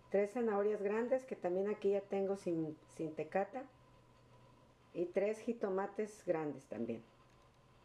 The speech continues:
Cuatro piernas grandes de pollo, dos alas, siete patitas de pollo y media libra de mollejas.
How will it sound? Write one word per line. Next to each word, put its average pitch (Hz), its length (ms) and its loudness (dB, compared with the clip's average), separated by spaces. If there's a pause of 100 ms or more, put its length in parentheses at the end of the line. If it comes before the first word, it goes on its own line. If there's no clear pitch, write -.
(600)
Cuatro 202 400 0
piernas 240 420 2
grandes 220 580 0
de 196 100 2
pollo, 247 420 0 (760)
dos 208 360 0
alas, 233 400 0 (960)
siete 202 320 0
patitas 196 500 0
de 185 80 2
pollo 208 380 0 (1080)
y 190 60 0
media 226 320 4
libra 240 320 4
de 233 80 2
mollejas. 185 640 -2